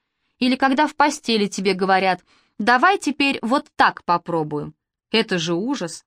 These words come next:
Должно же быть взаимопонимание на другом каком-то уровне. А еще мы все время разговариваем, обсуждаем себя, нас, наши отношения.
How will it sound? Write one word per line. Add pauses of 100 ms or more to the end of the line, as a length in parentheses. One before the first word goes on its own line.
(400)
Должно
же
быть
взаимопонимание (240)
на
другом
каком-то
уровне. (480)
А
еще
мы
все
время
разговариваем, (240)
обсуждаем
себя,
нас, (240)
наши
отношения.